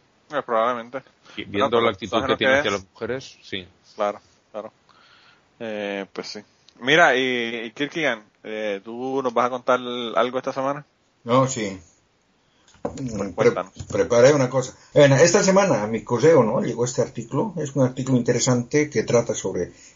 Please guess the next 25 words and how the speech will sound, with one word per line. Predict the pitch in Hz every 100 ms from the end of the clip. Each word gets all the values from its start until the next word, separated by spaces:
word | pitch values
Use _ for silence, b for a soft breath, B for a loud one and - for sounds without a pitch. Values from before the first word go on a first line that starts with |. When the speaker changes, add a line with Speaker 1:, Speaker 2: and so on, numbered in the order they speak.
| -
Speaker 3:
el | -
síndrome | - 151 175 139 113 113
de | 104 98 98 - - - - -
Geschwind. | 117 156 - 107 101 87 80 -
No | 104
sé | -
si | 101
lo | 98 -
conocen. | 95 87 - 69 _ _ _ B B B B B
Este | 104 - - 107 101
símbolo | 95 123 117 117 113
de | 98
Geschwind | 92 131 - 151 151
es | 135
un | 110 98
tipo | - 117 110
de | 101 -
comportamiento | 101 92 110 113 120 135 120 113 139
que | 127
se | -
observa | 98 - 110 104
en | 101
pacientes | - - 120 110 110
que | -
tienen | 104 107 104 98